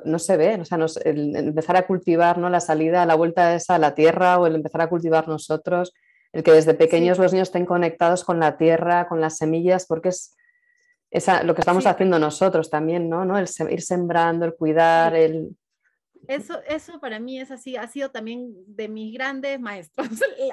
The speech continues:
Speaker 2: el, el
Speaker 1: Sí.
Speaker 2: poder cultivar, ¿no?
Speaker 1: Sí.
Speaker 2: Este, y mi hija tiene ahora seis años ya, y en verdad, en momentos hemos vivido en departamentos, ¿no? Y era como que no importa, en, en el balcón, en,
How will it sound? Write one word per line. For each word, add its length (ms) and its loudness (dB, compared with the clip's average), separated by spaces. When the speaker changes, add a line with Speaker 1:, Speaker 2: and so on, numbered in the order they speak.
Speaker 2:
el, 200 -8
el 180 -2
Speaker 1:
Sí. 40 -4
Speaker 2:
poder 240 -8
cultivar, 680 -10
¿no? 400 -20
Speaker 1:
Sí. 120 -16
Speaker 2:
Este, 680 -16
y 340 -12
mi 160 -8
hija 180 -14
tiene 220 -12
ahora 540 -8
seis 260 -12
años 280 -10
ya, 300 -12
y 120 -12
en 100 -10
verdad, 500 -8
en 120 -10
momentos 540 -10
hemos 220 -8
vivido 280 -10
en 140 -10
departamentos, 800 -12
¿no? 140 -12
Y 140 -12
era 140 -10
como 220 -14
que 80 -20
no 160 -12
importa, 420 -8
en, 80 -14
en 380 -14
el 140 -4
balcón, 520 -6
en, 80 -10